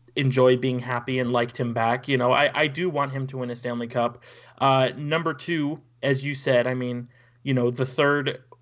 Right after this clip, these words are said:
round pick in twenty twenty-one becoming a second round pick. Is it that big of a deal if the Sharks pick at,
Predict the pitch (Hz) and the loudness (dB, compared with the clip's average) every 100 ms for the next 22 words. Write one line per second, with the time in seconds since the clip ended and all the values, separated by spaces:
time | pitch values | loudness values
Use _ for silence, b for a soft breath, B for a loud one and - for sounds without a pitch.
0 | _ 143 135 135 131 135 131 131 123 139 | _ -2 2 2 0 -4 -6 -8 -8 -6
1 | 131 127 135 127 123 120 123 120 120 131 | -6 -6 -4 -2 0 0 0 -2 -2 0
2 | 123 117 139 139 131 123 135 135 135 B | -2 0 0 0 0 -2 0 0 -2 B
3 | B B - 185 190 208 180 202 214 208 | B B 2 4 4 0 2 0 2 -2
4 | 208 196 202 180 180 185 190 151 139 143 | -2 -4 -6 -2 2 2 2 -4 -6 -8
5 | 135 147 139 - - - 147 147 - b | -2 -2 -2 -8 -12 -4 -4 -4 -14 b
6 | b _ 131 127 123 - | b _ -4 -2 -4 -8